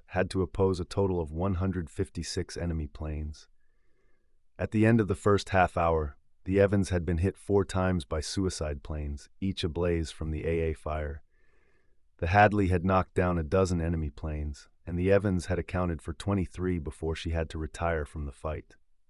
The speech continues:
"Indispensable," was the verdict on the role played by V T fused ammunition in this action.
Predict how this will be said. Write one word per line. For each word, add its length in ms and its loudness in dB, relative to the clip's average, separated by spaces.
"Indispensable," 1000 2
was 160 -4
the 100 4
verdict 460 8
on 100 2
the 80 2
role 260 6
played 420 0
by 160 -2
V 220 0
T 220 -4
fused 480 -4
ammunition 760 -2
in 160 -6
this 180 -6
action. 480 -8